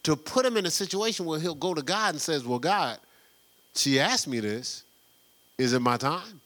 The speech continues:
And God says, "Okay, now this is what I need you to do." Right?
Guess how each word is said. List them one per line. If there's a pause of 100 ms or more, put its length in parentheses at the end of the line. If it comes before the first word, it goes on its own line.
(140)
And
God
says,
"Okay,
now
this
is
what
I
need
you
to
do." (1700)
Right?